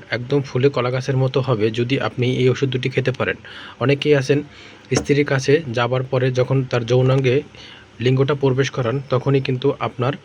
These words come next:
লিঙ্গটা আর নরম হয়ে যায়, তখন আর লিঙ্গটা একদম শক্ত হতে চায় না। সেক্ষেত্রে এই ওষুধ দুটি যদি আপনি খেতে পারেন, তাহলে ইনশাল্লাহ আপনার সহবাসের টাইম হবে নরমাল তিরিশ থেকে চল্লিশ মিনিট এবং দ্বিতীয়বারে আপনার টাইমিং হবে এক থেকে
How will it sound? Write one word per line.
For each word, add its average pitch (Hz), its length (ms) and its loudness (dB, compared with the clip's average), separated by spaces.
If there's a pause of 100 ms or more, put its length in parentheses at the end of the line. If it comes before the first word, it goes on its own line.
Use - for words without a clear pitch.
(340)
লিঙ্গটা 139 480 2 (220)
আর 113 140 -2
নরম 123 360 -2 (480)
হয়ে 139 260 4
যায়, 85 220 -2 (280)
তখন 131 260 0
আর 147 100 2
লিঙ্গটা 131 420 -2 (100)
একদম 131 260 -2
শক্ত 135 300 -4
হতে 135 160 0
চায় 107 220 0
না। 90 40 -6 (360)
সেক্ষেত্রে 143 420 0 (180)
এই 143 80 6
ওষুধ 135 240 2
দুটি 139 220 -2
যদি 135 240 0
আপনি 127 200 0
খেতে 131 220 -2
পারেন, 127 300 0
তাহলে 131 360 0
ইনশাল্লাহ 131 440 0 (440)
আপনার 131 280 0 (240)
সহবাসের 139 540 2
টাইম 131 240 -2
হবে 139 220 -2 (160)
নরমাল 123 440 0
তিরিশ 139 220 0
থেকে 147 200 0
চল্লিশ 131 440 2
মিনিট 147 240 4
এবং 123 200 0 (200)
দ্বিতীয়বারে 135 480 4
আপনার 127 240 -2
টাইমিং 127 320 -2
হবে 131 200 0 (380)
এক 131 220 0
থেকে 135 200 2